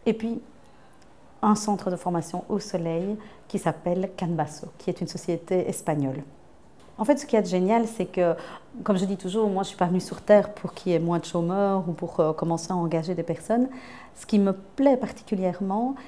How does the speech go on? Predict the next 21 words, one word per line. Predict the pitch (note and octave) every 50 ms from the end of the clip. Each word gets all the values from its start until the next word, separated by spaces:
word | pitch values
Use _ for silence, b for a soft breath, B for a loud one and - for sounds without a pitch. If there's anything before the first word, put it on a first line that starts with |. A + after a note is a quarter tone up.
| B B B
c'est | - - - - - G3 G3+ G#3+ A3 A3 A3 A3 A3 -
que | - G3
les | F3+ F3+ F3+ F3 E3+ E3+ E3+ E3+ E3+
gens | E3+ E3+ F3 G3 G#3+ G#3+ G#3+
soient | G#3 - - - F3+
épanouis | F#3 F#3 F#3 G#3 G#3 G#3 G3+ G3+ G#3+
dans | F#3 F3 E3+
ce | E3+ -
qu'ils | - - - F3
font, | - - - F#3+ F#3+ G3 G#3+ G#3+ B B B B B B - -
euh, | F3 F3+ E3+ -
au | - G3
travail. | - - F#3+ E3+ F3 D#3+ D#3+ D#3
Parce | - D#3+ -
qu'on | - G3+ -
passe | - G3+ G3+ -
tellement | - C4+ C4+ C4+ B3 A#3+
de | A#3 -
temps | - G#3 G3+
au | G3
travail | F#3 - - F#3+ E3+ F3 F3+ F#3 G3 A3